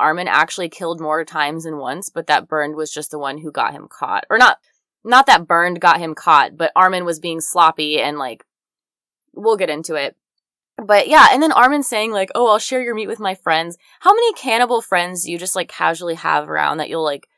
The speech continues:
have over for a dinner party? I mean, I'm sure it happens. And that's, oh God, I just, one thing leads me <laughs> to the next. But what I'm talking about now is just the people who are ballsy enough, or maybe stupid enough, to talk about this stuff on the internet, but you know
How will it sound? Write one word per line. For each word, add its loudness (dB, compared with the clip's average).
have 2
over -2
for -4
a -2
dinner -4
party? -4
I -6
mean, -2
I'm 2
sure -2
it 0
happens. -2
And 2
that's, 4
oh -6
God, -2
I -6
just, -14
one 0
thing -4
leads -8
me -10
<laughs> -14
to -12
the -10
next. -6
But -2
what 0
I'm 2
talking -2
about 0
now -2
is -6
just -12
the -16
people -14
who -10
are -6
ballsy -6
enough, -8
or -4
maybe 0
stupid -6
enough, -2
to -14
talk -6
about -4
this -8
stuff -10
on -6
the -6
internet, -6
but -4
you -6
know 0